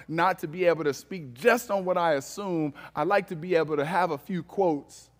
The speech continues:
But this brother or this, this group that, uh, invests in pastors have a blog called Man in the Mirror. And I liked one of the, one of the things they shared. It says,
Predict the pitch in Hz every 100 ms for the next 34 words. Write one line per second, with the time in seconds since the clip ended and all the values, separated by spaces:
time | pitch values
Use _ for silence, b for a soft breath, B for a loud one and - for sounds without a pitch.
0 | _ _ _ _ _ _ _ _ _ b
1 | b b b - 165 156 127 165 175 170
2 | 165 156 151 143 143 143 147 135 151 127
3 | 131 185 180 - 139 131 127 135 123 120
4 | - - 135 123 170 165 - 143 135 -
5 | 185 170 151 139 120 117 - b b b
6 | - 147 139 127 135 147 147 135 160 135
7 | 135 139 139 135 120 123 127 110 90 80
8 | _ _ _ _ _ _ _ _ _ 104
9 | 117 127 139 120 117 139 131 113 110 -
10 | 143 143 127 107 139 123 113 104 - 104
11 | 98 98 - 117 110